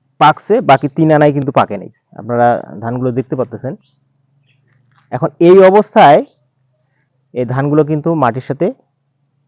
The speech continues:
নুয়ে পড়ছে। একদিকে হচ্ছে যে, আহ,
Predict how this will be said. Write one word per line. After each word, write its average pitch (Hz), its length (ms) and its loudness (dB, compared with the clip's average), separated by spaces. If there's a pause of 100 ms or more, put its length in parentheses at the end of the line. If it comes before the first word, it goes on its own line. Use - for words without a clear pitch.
নুয়ে 151 200 2
পড়ছে। 113 380 -6 (3000)
একদিকে 202 600 2
হচ্ছে 202 260 0
যে, 208 140 2
আহ, 131 500 -4